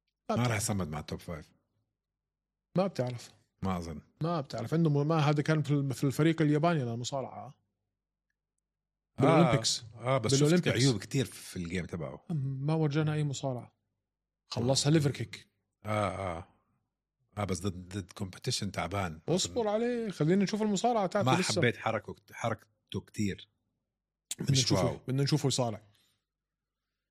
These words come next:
Speaker 2: آه، كارول هوسا ذبحتها لنورا كورنولي. نيل ماغني، مان. نيل ماغني.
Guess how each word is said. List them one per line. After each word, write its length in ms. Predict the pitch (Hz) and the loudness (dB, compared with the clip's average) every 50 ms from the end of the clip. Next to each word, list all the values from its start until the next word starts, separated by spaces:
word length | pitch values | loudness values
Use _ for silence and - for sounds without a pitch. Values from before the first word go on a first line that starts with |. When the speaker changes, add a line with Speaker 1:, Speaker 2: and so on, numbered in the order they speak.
| _ _ _ _ _ _ _ _ - 92 | _ _ _ _ _ _ _ _ -4 -2
Speaker 2:
آه، 920 | 90 90 90 87 87 85 85 85 85 82 82 82 82 82 85 90 92 95 - _ _ - | 0 2 2 2 2 0 0 0 0 0 0 0 0 -2 -2 -4 -6 -8 -10 _ _ -6
كارول 320 | - 107 101 101 110 113 101 | -2 0 2 2 2 2 0
هوسا 640 | 92 113 104 - - - 95 92 92 90 90 95 - _ _ _ _ _ _ _ _ _ _ _ _ _ _ _ _ _ _ _ - 110 | 0 -2 -2 -2 -2 -2 0 0 0 -2 -2 -4 -10 _ _ _ _ _ _ _ _ _ _ _ _ _ _ _ _ _ _ _ -6 -4
ذبحتها 580 | 104 85 - - - - - - - 95 85 | -4 -2 -2 -4 -6 -6 -6 -4 -4 -4 -4
لنورا 240 | 76 82 87 85 82 | -4 -4 -4 -4 -6
كورنولي. 680 | 82 - - 85 87 95 95 98 98 101 101 101 101 95 | -6 -8 -8 -6 -4 -4 -2 -2 0 0 0 0 0 -2
نيل 260 | 92 92 107 104 101 | -2 0 0 0 2
ماغني، 380 | 101 107 107 104 101 98 90 90 | 2 2 2 2 0 -2 -4 -4
مان. 460 | 87 92 90 90 87 87 82 78 73 - _ _ _ _ _ _ _ _ _ _ _ _ _ _ _ _ _ - | -4 -4 -4 -4 -4 -4 -6 -8 -10 -16 _ _ _ _ _ _ _ _ _ _ _ _ _ _ _ _ _ -12
نيل 140 | 95 85 - | -12 -10 -10
ماغني. 460 | - - - 92 - - - 104 - | -12 -12 -14 -14 -16 -18 -18 -18 -18